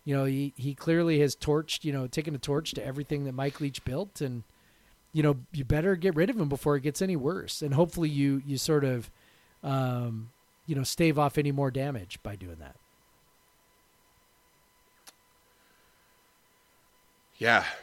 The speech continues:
Speaker 2: but I'll say to a lot of people that are, uh, um, you know, think about not going back and all that stuff, like, go, not going to Pullman and all those things. Like, I'm, I still have really enjoyed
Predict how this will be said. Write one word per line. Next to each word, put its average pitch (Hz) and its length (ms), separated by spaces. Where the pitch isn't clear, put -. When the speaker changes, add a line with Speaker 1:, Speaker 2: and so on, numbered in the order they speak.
Speaker 2:
but 113 100
I'll 120 140
say 131 220
to 120 260
a 110 40
lot 127 180
of 143 80
people 127 260
that 113 180
are, 104 220
uh, 92 360
um, 95 480
you 101 100
know, 95 60
think 104 180
about 98 220
not 104 240
going 98 300
back 92 420
and 87 80
all 90 140
that 90 180
stuff, 85 500
like, 85 160
go, - 140
not 95 240
going 98 160
to 92 60
Pullman 90 420
and 85 100
all 87 140
those 90 160
things. - 420
Like, 98 240
I'm, 123 340
I 110 220
still 110 720
have 95 500
really 107 460
enjoyed 98 680